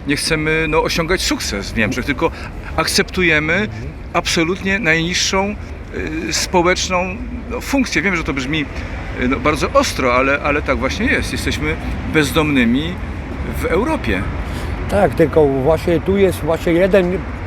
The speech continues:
Speaker 2: problem. Jeżeli się dobrze nie mówi po niemiecku, tu jest właśnie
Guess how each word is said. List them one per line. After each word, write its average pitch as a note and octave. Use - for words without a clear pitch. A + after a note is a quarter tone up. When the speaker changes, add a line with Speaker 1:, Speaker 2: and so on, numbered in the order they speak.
Speaker 2:
problem. F#3
Jeżeli E3
się F3
dobrze F3+
nie E3+
mówi D#3+
po F#3
niemiecku, F3
tu G#3
jest G3+
właśnie E3